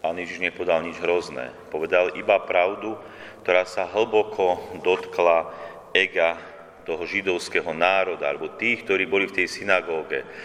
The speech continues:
Dotklo sa ich to práve preto, že si mysleli, že sú niečo viac vo vzťahu k Bohu. Však oni sú tým vyvoleným národom. K ním príde Mesiáš.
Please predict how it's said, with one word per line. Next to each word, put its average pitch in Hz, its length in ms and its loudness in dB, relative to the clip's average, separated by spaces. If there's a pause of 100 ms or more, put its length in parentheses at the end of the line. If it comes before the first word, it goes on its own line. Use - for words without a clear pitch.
(200)
Dotklo - 320 -2
sa 120 240 2
ich 110 160 -4
to 107 80 4
práve 110 480 4
preto, 107 480 2 (400)
že 92 480 2 (1000)
si 90 160 -8
mysleli, 95 400 2
že 92 80 -4
sú - 160 -12
niečo 90 320 -4
viac 92 320 4 (280)
vo 71 120 -8
vzťahu 85 320 -2
k 80 80 -10
Bohu. 85 400 0
Však - 320 -6
oni 110 240 2
sú 85 160 -8
tým 78 240 -6 (320)
vyvoleným 90 560 0
národom. 92 640 0
K - 160 -14
ním 113 160 0
príde 82 320 -2
Mesiáš. 82 720 -2